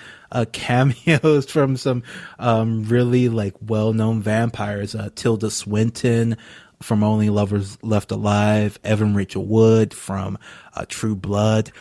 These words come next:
Wesley Snipes, Blade himself, <laughs> is, is in the show. Even, uh,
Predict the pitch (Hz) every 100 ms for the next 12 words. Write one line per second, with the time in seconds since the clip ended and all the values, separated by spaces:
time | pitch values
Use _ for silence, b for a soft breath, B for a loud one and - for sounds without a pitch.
0 | B - 131 156 - 131 - 104 123 127
1 | - - 107 107 123 113 123 - - 98
2 | 110 135 - - - - - 123 104 185
3 | 151 156 156 151 151 139 143 139 151 147
4 | 151 143 135 120 120